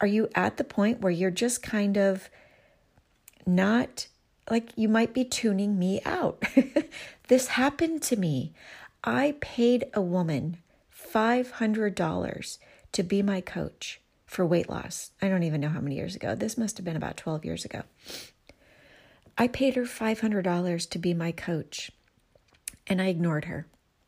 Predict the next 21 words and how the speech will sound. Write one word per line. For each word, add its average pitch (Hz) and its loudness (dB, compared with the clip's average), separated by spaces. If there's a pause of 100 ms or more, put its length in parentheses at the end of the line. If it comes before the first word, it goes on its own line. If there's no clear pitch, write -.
(120)
I 247 6
mean, 254 8
like, 240 4
I 269 4
was 277 2
just 269 -2
throwing 240 6
money 214 2
at 190 0
weight 196 0
loss. - -4
I 190 0
figured 233 6
if 202 0
I 233 6
paid 233 2
money, 208 2
I 214 2
would 185 2
be 170 2
thin. - -4